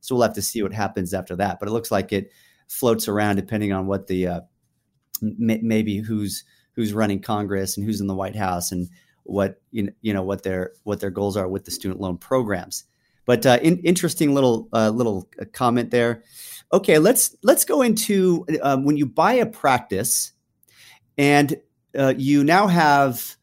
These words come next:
a large debt associated with that practice, and you can't get out of that debt easily. And that debt's not, your, um, the, the loan on that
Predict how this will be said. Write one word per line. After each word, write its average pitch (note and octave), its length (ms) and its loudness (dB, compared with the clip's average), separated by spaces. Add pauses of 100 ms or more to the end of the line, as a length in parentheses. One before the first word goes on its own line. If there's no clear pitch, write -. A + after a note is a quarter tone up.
(400)
a B2 540 2
large C3 520 4
debt C3 240 4
associated B2 560 2
with A2+ 140 4
that G#2+ 220 0
practice, - 640 -2 (720)
and C3 320 2
you D3 80 -2
can't A3+ 220 -2
get F#3+ 120 2
out E3 120 8
of C#3+ 80 6
that B2 180 6
debt B2 180 6
easily. A2+ 520 0 (560)
And C#3+ 160 2
that G3+ 180 4
debt's D3 280 4
not, C#3 240 -2
your, D#3 500 2 (380)
um, A2 480 0 (680)
the, A#2+ 380 4
the C3 100 4
loan E3 500 4
on A2 200 2
that G2 460 -4